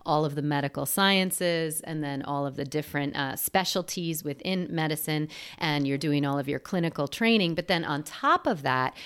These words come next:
you are receiving a really deep education in terms of naturopathic therapeutics, natural therapeutics, things like hydrotherapy, uh, herbal medicine, homeopathy, perhaps classical Chinese medicine,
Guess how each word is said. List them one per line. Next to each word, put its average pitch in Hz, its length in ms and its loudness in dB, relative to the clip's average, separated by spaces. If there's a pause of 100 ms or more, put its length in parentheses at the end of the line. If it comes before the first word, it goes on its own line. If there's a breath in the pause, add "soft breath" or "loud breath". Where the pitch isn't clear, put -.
(120)
you 170 160 4
are 160 140 6
receiving 170 600 0
a 156 80 0
really 151 300 0
deep 156 360 -4
education 147 640 -4
in 139 120 -2
terms 147 260 -4
of 139 100 -8
naturopathic 143 920 -8
therapeutics, 214 1080 0
natural 156 600 0
therapeutics, 156 600 0
things 147 240 -8
like 151 200 -6 (300 loud breath)
hydrotherapy, 147 1000 0 (260 loud breath)
uh, - 220 0
herbal 156 540 2
medicine, 147 640 2
homeopathy, 147 1160 0 (160 loud breath)
perhaps - 500 -4
classical 147 500 -4
Chinese 156 500 0
medicine, 147 840 2